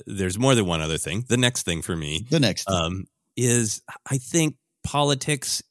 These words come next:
Speaker 1: it, just the word politics, right? It, it, it can be used. Um, the G O P has run for years on kind of vilifying politics, of saying the, the government should be
Speaker 2: Mm-hmm.
Speaker 1: smaller, maybe shouldn't even exist, but also please put me in charge of it, right?
Speaker 2: Yeah.
Speaker 1: Um, there is a little bit of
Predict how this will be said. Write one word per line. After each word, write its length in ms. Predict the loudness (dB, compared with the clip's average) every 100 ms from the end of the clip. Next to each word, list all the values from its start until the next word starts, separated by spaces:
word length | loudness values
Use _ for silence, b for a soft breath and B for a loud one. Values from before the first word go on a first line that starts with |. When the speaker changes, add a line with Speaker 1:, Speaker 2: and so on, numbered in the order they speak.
| _
Speaker 1:
it, 180 | -2 0
just 180 | 0 0
the 80 | 0
word 180 | 0 -2
politics, 600 | 0 0 0 -4 -4 0
right? 260 | 2 0 -2
It, 180 | -4 -2
it, 280 | -2 -2 -2
it 160 | -2
can 160 | -2 2
be 60 | 2
used. 580 | 4 4 2 0 -4 -4
Um, 360 | -2 -2 -6 -10 B B B
the 160 | -4 -2
G 180 | 2 2
O 60 |
P 160 | 2 2
has 180 | 2 0
run 160 | -2
for 100 | -2
years 420 | 0 2 2 0 -4
on 260 | -4 -4
kind 180 | -4 -6
of 100 | -4
vilifying 580 | 0 2 2 0 -2 -2
politics, 480 | -2 -2 -4 -8 -8
of 80 |
saying 240 | -6 -6 -6
the, 140 | -8 -10
the 240 | -12 -12 -8 -2
government 400 | 0 2 0 -2
should 140 | -2
be 60 | -2
Speaker 2:
Mm-hmm. 180 | 0
Speaker 1:
smaller, 220 | 0 0 0
maybe 220 | -2 -2
shouldn't 220 | -2 -2
even 160 | -2 -4
exist, 340 | -4 -4 -4
but 80 | 0
also 200 | 0 0
please 260 | 0 -2 -2
put 160 | -4 -4
me 160 | -4
in 100 | -4
charge 340 | -4 -6 -6 -8
of 80 | -16
it, 80 | -10
right? 260 | -4 -4 -6 -14 B
Speaker 2:
Yeah. 140 | -4 -2
Speaker 1:
Um, 320 | -4 -6 -10 _ _ _ _ -6
there 300 | -2 0 0 -2
is 440 | 0 0 -2 -4 -4
a 100 | -2
little 340 | 2 2 2
bit 340 | 2 0 0 -4 -4
of 520 | 0 2 0 -2